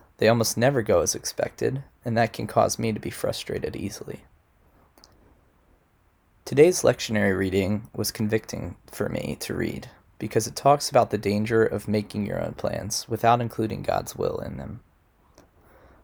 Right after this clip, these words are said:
We pick it up in James chapter four, verse thirteen. "Come now, you who say,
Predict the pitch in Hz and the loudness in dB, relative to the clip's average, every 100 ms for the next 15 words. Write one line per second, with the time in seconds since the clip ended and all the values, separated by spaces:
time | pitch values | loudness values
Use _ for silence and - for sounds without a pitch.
0 | _ 117 - 139 147 123 113 110 101 104 | _ -2 2 2 6 4 4 -2 0 2
1 | 107 110 117 120 - - _ - - - | 2 2 0 -2 -4 -8 _ -20 -18 0
2 | - 104 - - - - - - - - | 2 2 0 -6 -4 -2 0 0 -4 -10
3 | - - - - - - - - _ _ | -6 -6 -6 -10 -12 -12 -12 -18 _ _
4 | _ _ _ _ _ _ _ - _ _ | _ _ _ _ _ _ _ -20 _ _
5 | _ - _ _ - - - _ _ _ | _ -20 _ _ -20 -20 -20 _ _ _
6 | _ _ _ - 151 135 98 80 - 117 | _ _ _ 0 2 6 6 4 2 -2
7 | 113 117 117 110 87 80 - | 0 0 2 2 2 2 0